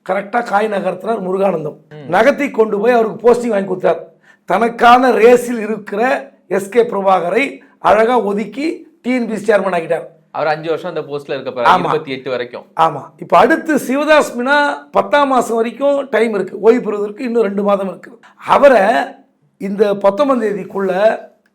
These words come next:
Speaker 1: அவரை வந்து ரெரா சேர்மன், ரயில் எஸ்டேட் ரெகுலேஷன் அத்தாரிட்டியோடைய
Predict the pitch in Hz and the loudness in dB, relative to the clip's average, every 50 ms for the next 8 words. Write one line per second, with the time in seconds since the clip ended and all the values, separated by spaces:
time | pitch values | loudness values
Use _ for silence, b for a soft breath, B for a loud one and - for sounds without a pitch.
0 | _ _ - 156 185 208 208 202 202 196 202 220 240 214 196 196 202 220 220 214 | _ _ 0 0 0 0 0 -2 -4 -4 -4 -2 -2 0 0 2 4 4 2 2
1 | - - 190 175 160 165 165 - - - _ _ _ _ _ _ _ 147 170 202 | 2 -2 -4 -4 -4 -6 -10 -10 -12 -18 _ _ _ _ _ _ _ -4 -2 -2
2 | 233 233 226 214 - - 240 233 180 175 190 185 202 202 196 - - 196 175 202 | 0 2 0 0 0 -4 -8 -10 -8 -8 -6 -6 -6 -6 -6 -6 -6 -6 -4 -2
3 | 196 190 185 185 180 180 175 165 160 151 165 196 247 - - - | 0 0 0 -2 -4 -6 -6 -6 -6 -6 -6 -8 -10 -10 -12 -14